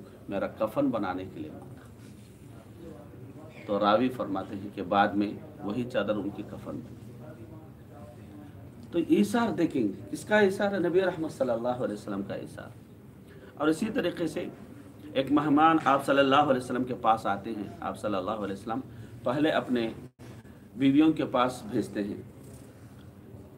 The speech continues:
कि जाओ पूछ कर देखो किसी के पास इसकी मेहमान नवाजी का कोई इंतज़ाम है।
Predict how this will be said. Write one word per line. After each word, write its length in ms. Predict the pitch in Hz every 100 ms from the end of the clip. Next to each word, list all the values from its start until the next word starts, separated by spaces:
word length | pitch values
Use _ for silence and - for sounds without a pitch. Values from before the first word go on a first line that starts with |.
| -
कि 100 | 113
जाओ 320 | 127 131 143 - - - -
पूछ 180 | 160 160
कर 180 | 151 120
देखो 300 | 117 - 139
किसी 300 | - - -
के 120 | 113
पास 400 | 117 117 117 - - - - -
इसकी 340 | 120 - 131
मेहमान 420 | 117 117 107 113 113
नवाजी 320 | 104 104 117
का 120 | 135
कोई 200 | - 98
इंतज़ाम 560 | 95 104 87 98 92 85
है। 200 | -